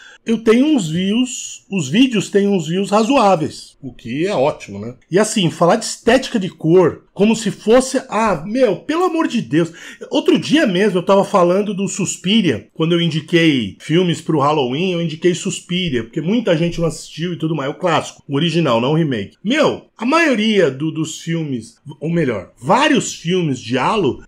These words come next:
é, vários filmes italianos de terror, eles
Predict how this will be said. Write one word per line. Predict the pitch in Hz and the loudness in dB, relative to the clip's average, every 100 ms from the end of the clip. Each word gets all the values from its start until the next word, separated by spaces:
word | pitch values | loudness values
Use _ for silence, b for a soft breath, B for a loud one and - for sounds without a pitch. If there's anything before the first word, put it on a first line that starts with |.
| - | -10
é, | 113 110 107 | -8 -8 -4
vários | 170 214 - | -2 0 -2
filmes | 185 156 | -4 -4
italianos | 160 160 139 117 156 196 175 117 | -2 -2 -2 0 2 2 0 -4
de | 117 | -6
terror, | 120 104 123 202 233 - _ | -6 -4 2 2 2 -2 _
eles | 196 220 247 254 277 285 - - | -6 -4 -4 -2 -4 -6 -14 -18